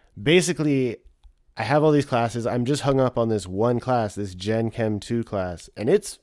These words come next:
hard, man. I challenge anybody to take that shit. It's like, it's not easy. It says general in the name, but general chemistry one is like high school level chemistry. Okay? It's hard. It's pretty good and hard. There's a lot of math in it. Gen Chem two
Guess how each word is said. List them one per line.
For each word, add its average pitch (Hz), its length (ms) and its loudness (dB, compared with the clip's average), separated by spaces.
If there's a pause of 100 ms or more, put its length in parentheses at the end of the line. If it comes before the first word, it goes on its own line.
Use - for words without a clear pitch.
hard, 85 420 0
man. 90 200 -8
I 143 160 2
challenge 139 480 4
anybody 113 340 0
to 101 80 -6
take 110 200 -6
that 104 180 -4
shit. 90 340 -6
It's - 140 -4
like, 147 180 2
it's - 300 -16
not 147 200 4
easy. 92 300 -4 (300)
It 131 100 -2
says 175 300 4
general 107 520 2 (220)
in 113 120 0
the 107 60 0
name, 110 320 0
but 90 140 -8
general 247 320 8
chemistry 175 400 2
one 127 460 2
is 113 200 -2
like 120 320 -2 (420)
high 147 180 2
school 131 280 0
level 110 300 2
chemistry. 90 640 -6 (300)
Okay? 107 420 -2 (180)
It's 170 220 0
hard. 98 480 -2
It's 139 160 -4
pretty 120 220 2
good 92 160 -4
and 95 80 -6
hard. 87 240 -6
There's 120 160 0
a 120 40 -2
lot 113 160 0
of 101 60 -2
math 92 220 -4
in 87 80 -6
it. 82 100 -10 (240)
Gen 170 260 6
Chem 208 280 4
two 226 560 2